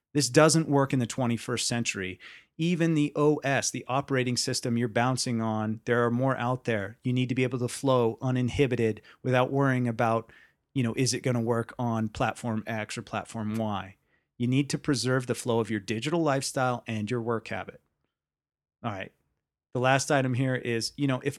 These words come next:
all else fails, if you don't wanna do any of these, at the very least, I don't care what, which app you use to do this,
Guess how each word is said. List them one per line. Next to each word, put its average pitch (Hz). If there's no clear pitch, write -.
all 170
else 135
fails, 113
if 107
you 131
don't 143
wanna 151
do 127
any 147
of 120
these, 110
at -
the 127
very 139
least, 117
I 113
don't 127
care 127
what, 120
which 147
app 135
you 123
use 123
to 110
do 160
this, 104